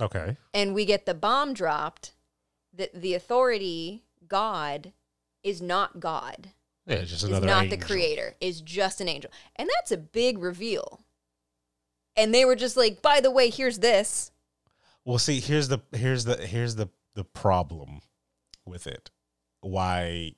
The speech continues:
Speaker 1: I don't really mind too much. I agree with you, though.
Speaker 2: Mm-hmm.
Speaker 1: Like, it should have been a reveal. But then they should have shown me this,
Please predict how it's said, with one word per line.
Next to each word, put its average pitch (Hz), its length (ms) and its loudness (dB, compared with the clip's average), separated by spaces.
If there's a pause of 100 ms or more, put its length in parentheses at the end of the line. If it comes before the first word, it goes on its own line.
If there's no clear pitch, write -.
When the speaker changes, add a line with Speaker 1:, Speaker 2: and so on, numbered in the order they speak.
(200)
Speaker 1:
I 110 220 2
don't 98 300 -2
really 90 260 -6
mind 85 500 -8
too 92 160 -8
much. 85 320 -12
I 98 120 -2
agree 117 260 2
with 82 140 -6
you, 80 80 -10
though. 67 120 -12
Speaker 2:
Mm-hmm. 202 260 -20 (220)
Speaker 1:
Like, 87 140 -8
it 90 120 -8
should 113 220 0
have 98 140 -4
been 92 180 -4
a 85 80 -6
reveal. 80 440 -6 (340)
But 90 120 -10
then 90 360 -6 (360)
they 92 220 -2
should 110 240 -2
have 95 120 -2
shown 92 400 0
me 85 180 -8
this, 80 520 -6